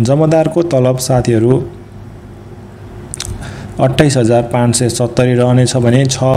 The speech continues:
ग्रेडसम्म रहनेछ। त्यसै गरी सुबेदार रहनेछ। सुबेदारको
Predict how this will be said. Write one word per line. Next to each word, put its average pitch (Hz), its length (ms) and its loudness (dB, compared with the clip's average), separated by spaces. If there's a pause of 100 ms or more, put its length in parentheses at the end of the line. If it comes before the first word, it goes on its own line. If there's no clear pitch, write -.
(180)
ग्रेडसम्म 113 540 0 (300)
रहनेछ। 113 500 0 (540)
त्यसै 151 240 2
गरी 160 200 2
सुबेदार 131 520 4
रहनेछ। 120 540 2 (320)
सुबेदारको 135 920 2